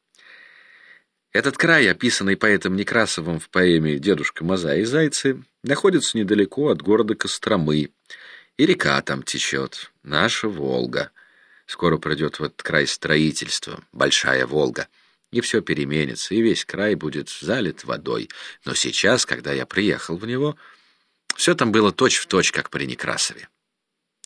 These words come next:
Ранней весной в половодье Волга до того переполняется водой, что ей уже некуда принимать в себя воду притоков. Напротив, лишняя вода из Волги выливается.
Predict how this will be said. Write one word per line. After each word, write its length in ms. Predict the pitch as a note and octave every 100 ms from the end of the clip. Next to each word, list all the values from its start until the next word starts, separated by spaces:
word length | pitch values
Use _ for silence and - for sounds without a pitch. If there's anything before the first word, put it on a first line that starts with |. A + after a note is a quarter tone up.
| - _ _ _ _ _ _ _ _ -
Ранней 420 | D#2+ D3 C#3+ F#2
весной 640 | D2+ - G#2 C#3+ D3+ C#3+ -
в 120 | -
половодье 680 | D3+ A#2+ E2 A#2+ A#2+ B2 G#2
Волга 500 | A#2+ D#3 C3+ C3+ A2+
до 160 | A#2
того 280 | - C3+ F2+
переполняется 880 | F#2 F2+ - A2 A2 F2+ D#2+ - D#2+
водой, 340 | G#2 D3+ D3+
что 240 | - -
ей 180 | B2 C3+
уже 340 | B2+ A2 B2 B2
некуда 440 | C#3 D#3 - D2
принимать 560 | - E2+ F#2+ G2 E2+ -
в 80 |
себя 260 | - - C#2
воду 280 | C#2 C2 C2+
притоков. 600 | D2+ E2 - - - - - - - -
Напротив, 640 | - - C3 - - - -
лишняя 560 | C3 D3+ - E2 D#2+
вода 240 | D#2+ D#2+ D#2+
из 160 | D#2
Волги 360 | G2+ C3+ B2 A2+
выливается. 760 | G2 F#2 D#2 D2 B1+ - -